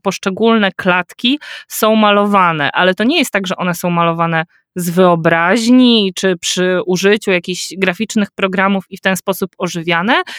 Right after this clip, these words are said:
To wygląda w ten sposób, że film jest zarejestrowany z aktorami,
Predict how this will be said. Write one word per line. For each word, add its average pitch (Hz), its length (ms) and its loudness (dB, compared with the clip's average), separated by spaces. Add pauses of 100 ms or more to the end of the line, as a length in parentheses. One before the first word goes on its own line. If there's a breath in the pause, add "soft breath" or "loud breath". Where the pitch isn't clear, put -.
(140)
To 262 120 0
wygląda 240 360 2
w - 40 -20
ten 240 200 0
sposób, 208 380 -4
że 196 140 0
film 214 380 0
jest 196 340 0
zarejestrowany 190 1080 0 (520)
z 196 160 -4
aktorami, 185 720 -2